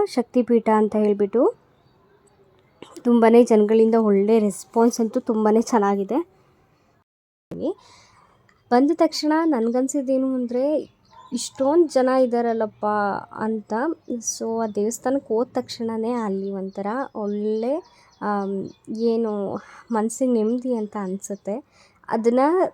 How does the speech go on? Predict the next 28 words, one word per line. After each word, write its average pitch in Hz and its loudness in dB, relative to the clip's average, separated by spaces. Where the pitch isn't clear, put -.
ಬಾಯಿ 202 -4
ಮಾತಲ್ಲಿ 254 -2
ಹೇಳಿದ್ರೆ 262 0
ಯಾರಿಗೂ 220 -4
ಗೊತ್ತಾಗಲ್ಲ. 220 -6
So, 190 -10
ಆ 190 -6
ಸಿಚುವೇಶನ್ನು, 277 -4
ಆ, 214 -4
ಅಲ್ಲಿ 220 -6
ತಕ್ಕ 208 -14
ಹಾಗೆ 240 -4
ಅದನ್ನ 254 0
ಅನುಭವ 262 0
ಮಾಡಿದ್ರೇನೆ 220 -2
ಗೊತ್ತಾಗೋದು. 196 -6
ಅಲ್ಲಿ 226 4
ಹೋದ 233 4
ತಕ್ಷಣ 269 0
ಒಂಥರ 233 -2
ನೆಮ್ಮದಿ 240 0
ಅನ್ಸುತ್ತೆ 226 -4
ಮನ್ಸಿಗೆ. 208 -6
ನೀವು 233 -6
ನೋಡ್ತಿರ್ಬೋದು 208 -6
ಜನ 214 -6
ಎಷ್ಟೊಂದಿದ್ದಾರೆ 202 -6
ಅಂತ. 185 -10